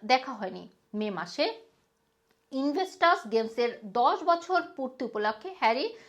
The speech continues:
সেন্ট পলস ক্যাথেড্রালে একটি অনুষ্ঠানে যোগ দিতে যুক্তরাজ্যে আসলেও রাজা চার্লসের সাথে দেখা করেনি। জানা গেছে, চার্লস তার ছেলেকে বাকিংহাম প্যালেসে উঠতে বলেছিলেন, কিন্তু হ্যারি এই অফার প্রত্যাখ্যান করে একটি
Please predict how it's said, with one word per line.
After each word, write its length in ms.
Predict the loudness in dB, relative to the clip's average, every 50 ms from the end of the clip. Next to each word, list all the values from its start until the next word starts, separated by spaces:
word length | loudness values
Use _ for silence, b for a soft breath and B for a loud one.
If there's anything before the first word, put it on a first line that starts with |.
| B B B _ 0
সেন্ট 240 | 2 2 2 0 0 6
পলস 400 | 6 8 8 6 4 -2 -10 -10 -4
ক্যাথেড্রালে 600 | -4 -4 -2 -2 -4 -2 2 2 4 4 2 -2
একটি 240 | -6 -6 -6 -4 -4
অনুষ্ঠানে 500 | -2 -2 -2 -4 -6 -8 -6 -4 -4 -2
যোগ 260 | -2 -2 -2 -2 -4
দিতে 320 | -8 -8 -4 -4 -4 -4
যুক্তরাজ্যে 600 | -2 -4 -8 -8 -4 0 2 2 2 2 2 2
আসলেও 540 | 4 2 2 -2 -2 0 0 2 2 0 -2 B B B B B
রাজা 400 | 6 8 8 8 8 6 4 2
চার্লসের 460 | 2 2 4 6 6 6 4 2 -4
সাথে 320 | -4 -2 -4 -2 -2 -2 -2
দেখা 300 | 0 0 0 0 0 -4
করেনি। 460 | -4 -4 -6 -6 -6 -12 -14 -16 -14 -6 0
জানা 240 | 0 0 0 0
গেছে, 280 | -2 -4 -4 -4 -4 -6 -6 -6 -6 B B B B B B _ _
চার্লস 380 | 6 8 8 8 6 4 2 4
তার 160 | 6 6 6 6 2
ছেলেকে 440 | -4 -2 0 0 -2 -2 -2 -2
বাকিংহাম 560 | 0 2 2 2 2 0 -6 -6 -2 -2 -2 -2 0
প্যালেসে 580 | 0 0 0 0 -2 -2 0 2 2 2 0 -6 -10 -6
উঠতে 480 | -4 -4 -4 -4 -6 _ -4 -2 -2
বলেছিলেন, 600 | -2 -2 -4 -6 -6 -10 -12 -10 -10 -10 -10 -10 -16 _ _ -6
কিন্তু 400 | -4 -4 -4 -2 -4 -4 -4 -6 B B B B B
হ্যারি 500 | B 0 2 2 2 2 -2 -4 -6 -6 -4
এই 280 | -2 -2 -2 -2 -4 -6 0
অফার 420 | 2 2 2 2 2 0 0 0 0 -4 0
প্রত্যাখ্যান 640 | 0 0 0 0 0 0 0 0 0 -2 -2 -2 -2
করে 300 | -2 -2 -2 0 0 0
একটি 440 | 0 -2 -6 -6 -6 -8 -8 -8